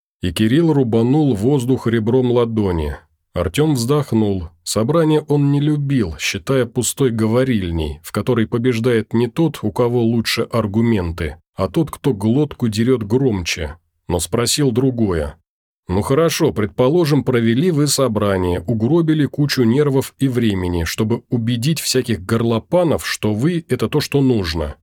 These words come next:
Организовали комитет, начали обеспечение водой и дровами. Даже на контроль продуктовых запасов добро от людей получили. А буквально завтра-послезавтра появляется здесь колонна,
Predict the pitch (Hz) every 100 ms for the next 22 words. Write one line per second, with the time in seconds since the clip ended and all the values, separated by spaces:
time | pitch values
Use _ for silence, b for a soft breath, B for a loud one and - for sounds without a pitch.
0 | _ _ _ _ 98 98 110 123 113 143
1 | 185 156 151 165 143 - 117 104 - -
2 | 104 135 143 170 170 - 127 127 120 113
3 | 160 165 147 107 110 104 143 147 131 127
4 | 139 120 98 90 85 80 - _ - 90
5 | 143 165 170 - 151 131 135 170 135 151
6 | 147 139 - 165 151 113 104 156 165 160
7 | 110 - 98 - 104 110 101 120 160 -
8 | 120 107 101 107 131 131 123 131 - 95
9 | 82 76 - _ - 85 95 113 143 156
10 | 147 120 156 147 139 147 131 127 113 151
11 | 175 - 90 76 - 110 113 175 185 170
12 | 147 120 160 - - 139 135 120 107 104
13 | 98